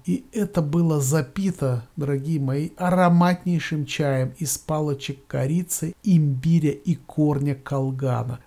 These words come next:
Об этом можно говорить полчаса, целую передачу можно об этом сделать, и когда-нибудь я уделю этому время.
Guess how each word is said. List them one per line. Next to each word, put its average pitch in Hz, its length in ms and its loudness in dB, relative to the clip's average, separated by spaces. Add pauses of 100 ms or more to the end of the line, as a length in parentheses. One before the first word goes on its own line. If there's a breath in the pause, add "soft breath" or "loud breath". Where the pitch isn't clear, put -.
(200)
Об 156 260 2
этом 208 260 4
можно 160 380 2
говорить 139 480 -2
полчаса, 135 600 -2
целую 175 440 2
передачу 175 600 2
можно 123 360 -2
об 123 120 -2
этом 135 240 -2
сделать, 165 520 -2
и - 40 -14
когда-нибудь 151 680 -2
я 131 100 0
уделю 131 320 0
этому 139 320 -4
время. 131 400 -2